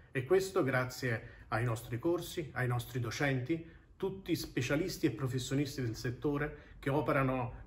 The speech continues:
nel settore da anni ai massimi livelli e pubblicano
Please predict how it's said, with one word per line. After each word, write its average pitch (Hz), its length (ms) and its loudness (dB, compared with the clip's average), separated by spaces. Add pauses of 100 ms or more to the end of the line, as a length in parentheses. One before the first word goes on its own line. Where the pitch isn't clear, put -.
nel 131 280 2
settore 135 420 2
da 120 200 4
anni 147 440 4
ai 120 160 2
massimi 135 460 4
livelli 139 720 0 (120)
e 160 160 6
pubblicano 110 920 2